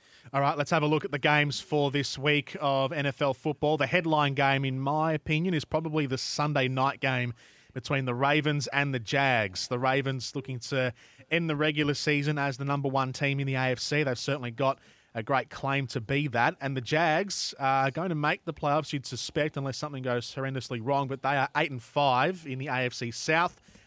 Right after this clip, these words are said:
and, uh, will be one of the big hitters in the A F C. Don't know if they'll be classed as a contender. They might just be maybe just a, a, a, a layer of quality short, uh, this particular season, but they are on the right track to being contenders, uh, in the years ahead. But this, nonetheless,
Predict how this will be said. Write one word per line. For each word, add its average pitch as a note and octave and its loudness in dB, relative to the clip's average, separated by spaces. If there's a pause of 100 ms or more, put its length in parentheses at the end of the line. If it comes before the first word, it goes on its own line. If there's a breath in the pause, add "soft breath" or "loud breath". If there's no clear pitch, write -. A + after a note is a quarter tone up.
(220 soft breath)
and, B2+ -4
uh, C3 0
will C3 -4
be C3 0
one C3 0
of B2+ -4
the B2+ -6
big B2+ -2
hitters B2+ -4
in C#3 -8
the C3 -2
A B2 2
F A#2+ -2
C. F3+ -2
Don't G3+ 0
know F3+ 2
if D3+ 0
they'll D3+ 2
be C#3 0
classed C#3+ -2
as C3 -4
a B2+ -4
contender. C3 -2
They D#3 0
might C#3+ -2
just B2+ -12
be B2+ 0 (400 soft breath)
maybe E3+ -4
just C3 -4
a, A#2+ 0 (180)
a, B2 -2 (420 soft breath)
a, C3 -6
a C3 -4
layer C#3 0
of A#2+ -4
quality C3 -2
short, D3 -2 (200)
uh, B2 0
this A#2+ -4
particular C3 -6
season, B2 -2
but A#2+ -6
they B2+ 2
are C3+ 2
on C3 -4
the A#2+ -4
right B2 -2
track B2 -2
to - -12
being B2 -4
contenders, A2+ -6
uh, A#2 -2
in A#2+ -8
the A2 -6
years A#2 -4
ahead. A#2 0
But C#3 -8
this, E3 0
nonetheless, C#3+ 0